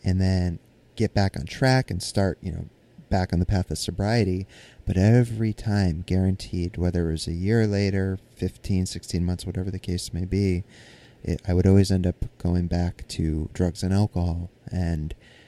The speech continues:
it took me a long time. Sometimes I can be a slow learner, and this was certainly one of those cases. But it was, like you said, there, there was this,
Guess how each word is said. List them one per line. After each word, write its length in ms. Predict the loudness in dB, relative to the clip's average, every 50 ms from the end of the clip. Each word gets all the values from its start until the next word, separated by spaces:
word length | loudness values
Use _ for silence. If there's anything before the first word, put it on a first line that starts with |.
| _ _ _ _ _ _ _ -14
it 140 | -14 -10 -4
took 220 | -4 -4 -4 -2 -4
me 140 | -2 -2
a 80 | -2 -2
long 380 | 0 0 2 2 4 2 0 0
time. 280 | -2 -2 0 0 0
Sometimes 460 | 0 0 0 0 2 2 0 0 0
I 60 | -2 -2
can 120 | -2 -4
be 100 | -2 -2
a 40 | -4
slow 320 | -6 -8 -8 -4 -4 -2
learner, 440 | -2 0 0 0 0 -2 -4 -6 -8 -8
and 100 | -8 -8
this 140 | -8 -8 -8
was 120 | -10 -10
certainly 280 | -6 -6 -6 -4 -4 -4
one 100 | -4 -4
of 60 | -6
those 140 | -6 -8 -10
cases. 440 | -10 -8 -8 -8 -6 -8 -10 -10 -8
But 180 | -2 -2 0
it 100 | 0 0
was, 180 | -2 -2 -4 -2
like 200 | -4 -6 -6 -8
you 40 | -14
said, 260 | -10 -8 -8 -6 -4
there, 140 | -2 -4 -4
there 220 | -2 -2 -2 0 2
was 200 | 0 0 0 -2
this, 240 | -4 -6 -6 -10